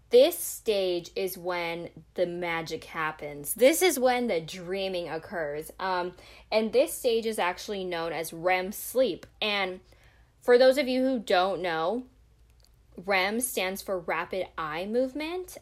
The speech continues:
Um, and I'm actually gonna read an excerpt from the article. So it says, "You generally enter rem sleep about ninety minutes after initially falling asleep. And each rem stage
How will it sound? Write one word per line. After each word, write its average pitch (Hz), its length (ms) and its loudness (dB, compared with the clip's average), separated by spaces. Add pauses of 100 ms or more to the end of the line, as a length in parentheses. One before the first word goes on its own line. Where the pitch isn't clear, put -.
Um, 180 380 -2 (100)
and 202 80 0
I'm 226 140 0
actually 269 260 -4
gonna 247 240 0
read 196 320 -4
an 180 160 -4 (140)
excerpt 175 520 -4
from 180 280 -6
the 165 180 -10
article. 160 560 -6
So - 240 -4
it - 160 -4
says, 165 400 -4 (480)
"You 294 300 0
generally 220 840 -2
enter 180 400 -6
rem 175 360 -6
sleep 190 560 -8 (160)
about 180 340 -4
ninety 180 420 -6
minutes 233 380 -6
after 175 400 -6
initially 175 800 -8 (100)
falling 156 420 -8
asleep. - 580 -14 (440)
And 208 300 -2
each 254 400 -6
rem 190 380 -2
stage 160 1000 -6